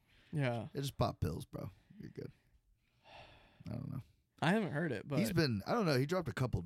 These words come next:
Speaker 2: fucking eggs, in my opinion, this last time. Like,
Speaker 1: Drake?
Speaker 2: that,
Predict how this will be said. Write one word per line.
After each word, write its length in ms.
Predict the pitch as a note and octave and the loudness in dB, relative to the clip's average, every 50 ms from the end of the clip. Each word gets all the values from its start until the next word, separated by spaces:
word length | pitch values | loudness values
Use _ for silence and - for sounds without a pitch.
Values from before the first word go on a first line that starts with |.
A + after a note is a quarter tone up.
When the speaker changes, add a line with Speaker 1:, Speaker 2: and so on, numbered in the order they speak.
| F2 - - | -6 -6 -4
Speaker 2:
fucking 340 | G2+ F#2 - F#2 F#2 - - - - | -4 -4 -4 -4 -6 -8 -8 -8 -6
eggs, 300 | F2+ F#2 F2+ F2+ F2+ F#2 | -4 -4 -4 -4 -4 -2
in 60 | F#2+ F#2+ | -2 -2
my 160 | F#2 F#2 F#2 | 0 0 0
opinion, 400 | F2+ - G2 F#2+ F#2+ F#2 F#2 F#2+ | 2 2 2 2 2 0 0 -2
this 160 | F#2+ F2 - | -2 -4 -4
last 280 | G2 G2 F#2+ F2+ - - | -4 -4 -4 -4 -4 -4
time. 280 | G2+ G2 G2 F#2+ F2+ | -4 -4 -2 -2 -2
Like, 100 | F#2+ G2+ B2 | -2 0 0
Speaker 1:
Drake? 120 | C#3+ - A#2 | 2 2 0
Speaker 2:
that, 80 | - | -2